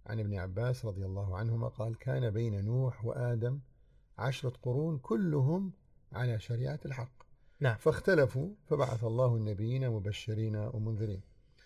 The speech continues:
Speaker 1: طبعًا ابن عباس، آه، لم يرفع هذا الخبر إلى النبي، يعني هذا ليس له حكم المرفوع
Speaker 2: نعم.
Speaker 1: إلى النبي صلى الله عليه
Speaker 2: صلى الله عليه
Speaker 1: وسلم.
Speaker 2: وسلم.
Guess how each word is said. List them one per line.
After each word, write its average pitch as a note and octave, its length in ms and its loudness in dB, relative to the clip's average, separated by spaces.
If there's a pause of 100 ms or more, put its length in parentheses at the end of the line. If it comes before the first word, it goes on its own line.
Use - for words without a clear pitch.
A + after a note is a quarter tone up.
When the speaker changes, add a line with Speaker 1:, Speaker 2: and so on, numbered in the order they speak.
(440)
Speaker 1:
طبعًا D#3 260 4
ابن F3 140 4
عباس، E3 680 4
آه، B2 320 2
لم F3 200 2
يرفع A2 360 2
هذا G#2+ 100 -2
الخبر G#2+ 360 -2
إلى A2 200 -4
النبي، G2 380 -4
يعني G2 200 -4
هذا A2 120 -2
ليس D#3+ 180 0
له B2 100 2
حكم C3 200 -2
المرفوع A#2+ 560 0 (300)
Speaker 2:
نعم. C3 200 -6
Speaker 1:
إلى B2+ 120 4
النبي A2+ 440 0
صلى A2 240 -2
الله G2+ 360 2
عليه G#2+ 160 -2
Speaker 2:
صلى G2+ 120 -2
الله B2+ 120 0
عليه D3 100 0
Speaker 1:
وسلم. E3 200 -6
Speaker 2:
وسلم. - 100 -14